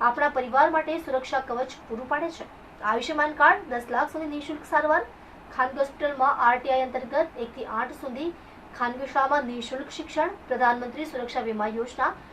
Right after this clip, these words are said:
પ્રધાનમંત્રી જીવન જ્યોતિ વીમા યોજના, અકસ્માત નવ લાખ, કુદરતી મૃત્યુમાં બે લાખ, અટલ પેન્શન યોજના, અકસ્માત લાખ, કુદરતી મૃત્યુમાં બે લાખ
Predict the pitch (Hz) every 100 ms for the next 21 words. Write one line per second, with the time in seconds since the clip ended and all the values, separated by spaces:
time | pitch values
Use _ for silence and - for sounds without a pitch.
0 | - - 254 240 285 339 339 349 - 269
1 | 277 262 233 247 214 208 233 247 - 294
2 | 320 254 247 240 233 247 330 226 208 214
3 | 226 262 339 - 262 240 233 254 233 277
4 | 269 311 226 - - - - - - -
5 | - - - - - 240 269 285 285 277
6 | 302 302 302 320 330 302 254 254 240 240
7 | - - 220 214 294 320 - 254 233 240
8 | 240 226 262 262 262 254 269